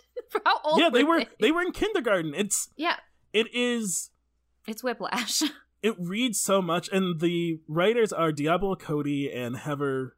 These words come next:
Speaker 2: Regener. Uh, and the executive producer is a,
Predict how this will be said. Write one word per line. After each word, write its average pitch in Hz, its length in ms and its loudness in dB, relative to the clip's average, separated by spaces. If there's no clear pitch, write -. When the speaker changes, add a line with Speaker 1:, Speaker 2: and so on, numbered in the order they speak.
Speaker 2:
Regener. 123 1160 -4
Uh, 147 160 2
and 170 100 2
the 175 40 2
executive 202 340 2
producer 175 380 0
is 147 100 0
a, 139 120 2